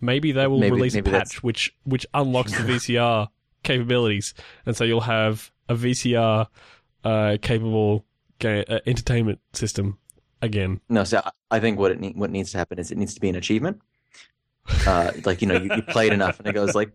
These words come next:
Speaker 2: you know, beep,
Speaker 1: Yeah.
Speaker 2: bloop,
Speaker 1: It's
Speaker 2: V C R
Speaker 1: like,
Speaker 2: unlocked.
Speaker 1: "Bloop, bloop. Here is a V C R. Uh,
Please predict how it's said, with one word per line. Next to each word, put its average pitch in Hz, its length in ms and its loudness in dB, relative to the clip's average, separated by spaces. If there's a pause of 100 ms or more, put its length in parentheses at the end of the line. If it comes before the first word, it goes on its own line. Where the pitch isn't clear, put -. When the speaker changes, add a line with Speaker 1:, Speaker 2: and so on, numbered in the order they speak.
Speaker 2:
you - 160 -2
know, 117 100 2
beep, - 160 -6
Speaker 1:
Yeah. 123 180 6
Speaker 2:
bloop, 311 120 6 (280)
Speaker 1:
It's - 120 -4
Speaker 2:
V 117 60 2
C 120 180 4
R 101 140 4
Speaker 1:
like, 110 80 6
Speaker 2:
unlocked. 107 220 4
Speaker 1:
"Bloop, - 300 -6
bloop. - 340 -10
Here 139 280 0
is 151 140 0
a 135 40 0
V 131 180 0
C 135 180 0
R. 110 220 0 (580)
Uh, 113 380 2